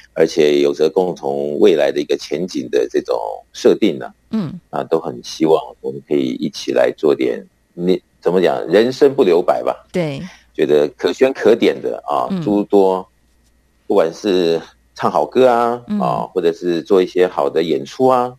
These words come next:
Speaker 2: 嗯。
Speaker 1: 对不对？
Speaker 2: 对。
Speaker 1: 啊，或者是脑力激荡中可以大家在做一些什么更有意义的事情啊，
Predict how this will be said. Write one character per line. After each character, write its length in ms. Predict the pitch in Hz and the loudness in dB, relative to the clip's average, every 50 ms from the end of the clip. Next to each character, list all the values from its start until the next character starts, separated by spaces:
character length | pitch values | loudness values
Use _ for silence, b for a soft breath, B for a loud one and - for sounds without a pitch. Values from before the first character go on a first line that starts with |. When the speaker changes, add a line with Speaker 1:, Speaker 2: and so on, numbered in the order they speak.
| _ | _
Speaker 2:
嗯。 320 | - 214 214 185 151 - - | -6 -6 -4 -4 -6 -8 -8
Speaker 1:
对 80 | - 67 | -6 -6
不 60 | 69 | -4
对？ 140 | 71 - - _ _ _ _ _ _ | -4 -6 -8 _ _ _ _ _ _
Speaker 2:
对。 300 | - 147 120 - - 185 - | -10 -10 -8 -8 -10 -10 -8
Speaker 1:
啊， 80 | 69 71 67 - | -8 -10 -4 -2
或 80 | 85 | 0
者 100 | 78 78 | 0 0
是 380 | 76 - 80 78 73 73 69 - - | 0 0 -4 -2 -2 -2 -4 -4 -4
脑 160 | 76 78 76 76 85 | -4 -2 -2 -2 -4
力 100 | 92 85 | -6 -6
激 180 | - - 92 | -2 0 0
荡 220 | 87 92 87 87 82 | 2 2 0 -2 -4
中 320 | - _ - 87 87 85 - | -8 _ -6 -6 -6 -6 -4
可 80 | - 82 | -4 -4
以 80 | 76 71 | -2 -2
大 100 | 85 82 | 0 0
家 140 | 85 85 | 0 0
在 100 | 85 85 | 0 -2
做 180 | - - 80 78 | -2 -2 -4 -4
一 40 | 78 | -2
些 120 | 82 82 | -4 -6
什 120 | - - 67 | -6 -6 -14
么 80 | 71 - | -4 -2
更 100 | 104 90 | 0 0
有 80 | 78 | 0
意 160 | 78 101 117 | 0 0 -2
义 60 | 107 85 | 0 0
的 100 | 87 90 | 0 0
事 200 | - - 135 104 | 0 0 -2 0
情 200 | - 82 80 85 | 0 -2 0 2
啊， 220 | 90 92 90 | 2 0 0